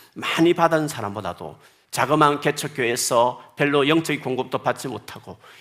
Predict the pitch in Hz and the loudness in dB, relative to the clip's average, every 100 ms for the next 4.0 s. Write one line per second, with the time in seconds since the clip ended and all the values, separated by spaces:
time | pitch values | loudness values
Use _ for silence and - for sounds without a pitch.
0 | - 170 160 127 139 135 127 143 139 135 | 2 4 4 2 2 2 2 2 0 0
1 | 135 - 127 123 120 - 151 151 151 151 | -4 -2 -4 0 0 2 4 6 6 4
2 | 131 - - 127 127 127 123 117 113 98 | -4 -6 -12 -4 -2 -2 -2 0 -2 -4
3 | - _ _ _ - 131 - 123 107 101 | -10 _ _ _ -8 -8 -6 -8 -8 -8